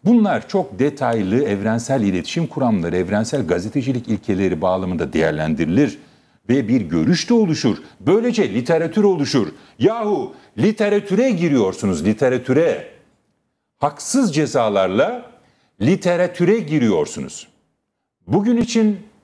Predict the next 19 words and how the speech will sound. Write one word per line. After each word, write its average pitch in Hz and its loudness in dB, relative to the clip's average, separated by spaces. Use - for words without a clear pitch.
bu 180 2
çok 185 -2
takdir 175 -2
edilen 156 -2
bir 151 0
durum 170 2
olabilir. 254 0
Bugün 156 -2
sizin 160 0
bu 131 0
haksız 226 -2
cezalarınız 143 0
nedeniyle 135 2
koltuklarınız 139 -2
giderek 135 0
sağlamlaşıyor 123 2
olabilir. 208 2
Alkışlayanlar 113 -2
olabilir. 208 2